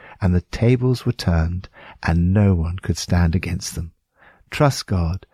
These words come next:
that in the end, whatever evil is planned against you will come to nothing. God has promised in Jesus to give you the ultimate victory. In the meantime,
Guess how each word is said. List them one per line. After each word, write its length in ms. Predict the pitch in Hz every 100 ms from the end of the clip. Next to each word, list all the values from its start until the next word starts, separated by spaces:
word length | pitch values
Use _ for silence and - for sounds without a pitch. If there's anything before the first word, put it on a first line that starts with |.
| _
that 140 | - -
in 220 | 160 165
the 160 | 165 - -
end, 460 | 87 85 - - - -
whatever 500 | - - - 165 180 - -
evil 420 | 123 123 127 127
is 140 | 107 98
planned 420 | - 113 113 -
against 440 | 101 104 95 -
you 340 | 95 85 87 -
will 200 | 92 95
come 280 | - 101 92
to 120 | 92
nothing. 440 | 85 - - 87 _ _ - - -
God 220 | 127 135
has 200 | 143 139
promised 540 | - 98 82 92 - -
in 180 | 127 123
Jesus 640 | - 85 - 87 - - - - -
to 100 | 95
give 340 | - 120 104
you 340 | 95 95 85 80
the 220 | 95 - -
ultimate 560 | 113 - - 107 - - _
victory. 500 | 104 - - 73 - _ _ _ - - _
In 120 | 131 131
the 80 |
meantime, 640 | 131 139 127 - 82 82